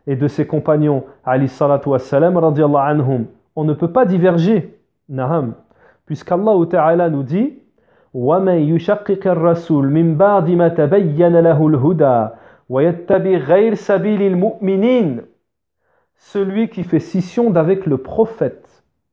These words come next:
alayhi salatu wassalam, le messager d'Allah, alayhi salatu wassalam.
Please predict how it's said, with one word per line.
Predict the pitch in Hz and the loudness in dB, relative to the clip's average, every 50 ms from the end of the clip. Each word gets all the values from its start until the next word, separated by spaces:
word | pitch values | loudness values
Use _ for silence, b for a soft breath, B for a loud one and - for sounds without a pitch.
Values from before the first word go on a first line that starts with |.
| _ _ _ _ - | _ _ _ _ -16
alayhi | 131 131 156 190 180 | -10 -8 -8 -8 -8
salatu | - - 151 151 185 202 196 - | -6 -4 -2 -2 -2 -2 -2 -2
wassalam, | 151 143 - - - 139 123 120 110 107 104 - _ _ _ _ _ _ _ _ _ _ _ _ _ _ _ _ - | -4 -4 -4 -4 -4 -4 -4 -4 -4 -6 -10 -16 _ _ _ _ _ _ _ _ _ _ _ _ _ _ _ _ -14
le | 135 | -10
messager | 117 123 165 226 226 - 220 196 185 185 | -4 -2 -2 0 0 0 0 0 0 0
d'Allah, | 175 175 175 175 | 0 0 2 2
alayhi | 147 127 120 - | 0 -2 -2 -4
salatu | - 117 - 127 | -6 -6 -6 -6
wassalam. | 113 - - 127 113 104 101 | -8 -8 -6 -8 -8 -8 -10